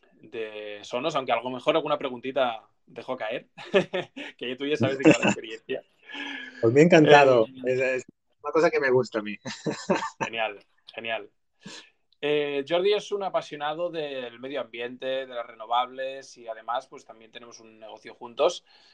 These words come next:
Speaker 1: que es de productos sostenibles, de, de autocuidado. Y además, bueno, pues es una persona increíble que, que yo respeto profundamente y que a-, además, eh, damos la, la,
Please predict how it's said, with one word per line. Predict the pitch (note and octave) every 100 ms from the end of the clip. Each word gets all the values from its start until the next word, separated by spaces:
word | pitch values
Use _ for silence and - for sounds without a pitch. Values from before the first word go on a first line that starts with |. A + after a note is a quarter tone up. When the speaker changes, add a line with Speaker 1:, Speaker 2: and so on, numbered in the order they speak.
| _
Speaker 1:
que | - A2+
es | G#2+
de | A#2+ A2+
productos | G#2+ G#2+ A2 A2
sostenibles, | - - A2 A#2 C#3+ F#3+ -
de, | - G2 G2
de | G2+
autocuidado. | G2+ G#2 G#2 G#2 G#2+ B2 F3 _ _ _ - - _ _
Y | - C#3+ B2+
además, | A#2+ A#2+ C#3 -
bueno, | G2+ _
pues | - G2+
es | G2+
una | A2 A2 A2 A2 A2
persona | A2 - A#2
increíble | A#2 A#2 A2+ A#2 B2+
que, | B2+ A#2+ A2 G#2+ G2+ G#2+
que | - G#2+
yo | G#2+
respeto | A#2 - A#2+ A#2
profundamente | A2+ A#2+ A#2 A2+ A#2+ C3
y | B2+
que | A#2+
a-, | A2 A2+ -
además, | G#2+ A2 B2+ - - _ _ - _ _
eh, | - C#3 C3 A2+ G#2 G2+ G2 F#2+ - - _ _ _ _
damos | - A2 A#2+
la, | B2+ A#2+ G#2 G2+ G#2
la, | G#2+ G2+ -